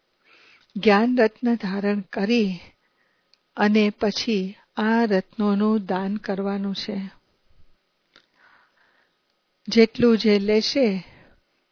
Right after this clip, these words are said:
અને આપશે, એટલું ઊંચું પદ મેળવશે. તો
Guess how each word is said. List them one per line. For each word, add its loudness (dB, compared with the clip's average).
અને 0
આપશે, -2
એટલું 2
ઊંચું -4
પદ -8
મેળવશે. -6
તો -2